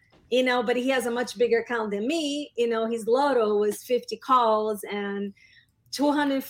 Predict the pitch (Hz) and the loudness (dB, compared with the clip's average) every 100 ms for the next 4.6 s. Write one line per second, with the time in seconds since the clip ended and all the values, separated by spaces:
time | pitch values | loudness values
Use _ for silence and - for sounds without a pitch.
0 | - - 277 269 254 247 233 220 226 226 | -12 0 2 2 0 -2 0 0 0 0
1 | 214 208 202 196 208 220 202 185 220 214 | 0 0 -2 0 0 2 0 0 2 2
2 | - 247 247 - 208 208 240 220 - - | 0 -10 -10 -2 0 4 2 0 -10 -16
3 | - 254 285 330 339 320 302 285 294 440 | -4 0 2 4 4 4 2 2 4 4
4 | 554 269 277 247 247 254 | 4 4 2 2 2 0